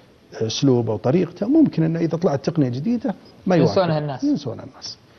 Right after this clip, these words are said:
Speaker 2: يعني ال-، يعني جزء من دوام أو إطالة صلاحية المحتوى أنك تتواكب مع
Speaker 1: نعم.
Speaker 2: الأدوات.
Speaker 1: نعم،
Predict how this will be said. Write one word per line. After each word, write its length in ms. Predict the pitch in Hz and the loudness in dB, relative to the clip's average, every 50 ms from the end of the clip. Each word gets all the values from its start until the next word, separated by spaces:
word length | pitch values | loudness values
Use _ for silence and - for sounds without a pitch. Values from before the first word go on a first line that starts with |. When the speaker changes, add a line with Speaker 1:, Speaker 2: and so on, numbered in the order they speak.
| - - - - - _ _ _ - 247 226 226 247 247 226 | -20 -20 -20 -20 -20 _ _ _ -8 -8 -4 -4 -4 -4 -2
Speaker 2:
يعني 420 | 214 165 160 180 190 190 190 180 180 | 0 0 2 2 2 2 2 0 0
ال-، 500 | 170 165 160 160 165 160 156 156 151 147 | 0 0 0 0 0 0 0 0 -2 -2
يعني 240 | 151 147 139 143 147 | -4 -4 -4 -4 -2
جزء 260 | 151 185 185 156 156 | 0 0 2 2 0
من 460 | 156 156 156 156 147 143 143 139 131 | 0 0 0 0 0 0 -2 -2 0
دوام 380 | 131 143 147 151 160 156 147 143 | 2 4 4 4 4 2 0 -4
أو 420 | 139 - 135 131 123 123 120 117 | -6 -10 -10 -10 -8 -8 -8 -10
إطالة 340 | 135 - 165 156 151 143 143 143 | -6 0 0 2 2 2 -2 -4
صلاحية 520 | - - 151 143 135 - - 147 143 135 - - | -4 -4 -2 -2 -2 -2 0 -2 -2 -2 -4 -6
المحتوى 680 | 139 143 156 - - - 170 170 175 185 190 185 - | -6 -4 -6 -4 -2 0 0 2 2 2 0 0 0
أنك 160 | 175 165 160 | -2 -2 -2
تتواكب 580 | - - - 156 151 156 160 165 160 - 170 156 | -4 -2 2 2 4 4 2 0 -2 -4 -6 -4
مع 500 | 147 143 135 127 139 139 139 135 139 143 | -4 -4 -4 -4 -2 -2 -2 -2 -2 -2
Speaker 1:
نعم. 120 | 123 131 | -2 -2
Speaker 2:
الأدوات. 640 | 135 127 120 110 131 135 135 123 123 117 110 - - - | -2 -2 -4 -6 -4 0 2 2 2 2 -2 -6 -12 -12
Speaker 1:
نعم، 220 | - 107 104 117 | -12 -8 -8 -8